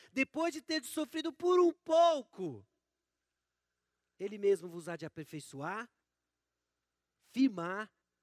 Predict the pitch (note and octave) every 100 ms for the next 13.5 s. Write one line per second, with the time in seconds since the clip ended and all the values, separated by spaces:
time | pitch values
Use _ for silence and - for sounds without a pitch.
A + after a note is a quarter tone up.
0 | _ _ _ _ _ _ _ B3 D4 -
1 | - A3+ - G3+ G#3+ A3+ _ _ _ _
2 | _ _ _ - D#3+ - - C#4+ D4 D4
3 | A3 A#3+ B3+ B3 C4+ C4 - F#3+ G3+ F#3
4 | C3 _ _ _ _ _ _ _ _ _
5 | _ _ _ _ _ C4 C#4+ - D4+ C#4+
6 | B3+ B3+ D4+ G4 C4+ _ _ _ _ _
7 | _ _ _ _ _ _ _ _ _ _
8 | _ _ _ _ _ _ _ _ _ _
9 | G3 G3+ A3+ C4 D4+ A3+ A3 - A#3+ C#4
10 | B3 G#3+ G#3+ B3 A#3+ G3+ G#3 E3+ G#3 C4
11 | A#3+ F3+ F#3+ A3 G3+ G3+ D3+ G#3+ C4 A#3+
12 | F3 G3+ A3+ G3+ A3 E3+ - A#3+ C4 A3+
13 | F3+ E3+ C3 - -